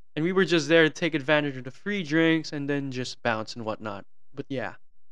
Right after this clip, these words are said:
We got to the venue, went inside,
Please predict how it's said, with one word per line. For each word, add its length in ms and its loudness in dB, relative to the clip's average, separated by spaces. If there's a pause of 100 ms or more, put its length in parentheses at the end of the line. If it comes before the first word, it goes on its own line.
(460)
We 100 -4
got 220 6
to 80 2
the 80 2
venue, 460 2
went 260 2
inside, 540 0